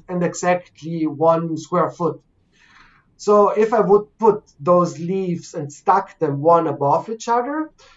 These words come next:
I would cover three square foot of leaf area on one square foot of floor area. And in this case,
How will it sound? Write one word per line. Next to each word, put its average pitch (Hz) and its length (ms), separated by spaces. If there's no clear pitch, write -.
I 196 140
would 202 260
cover 156 680
three 202 240
square 180 400
foot 160 300
of 139 180
leaf 175 320
area 254 680
on 175 340
one 170 340
square 160 460
foot 160 320
of 143 160
floor 180 300
area. 120 340
And 170 200
in 147 160
this 220 220
case, 220 680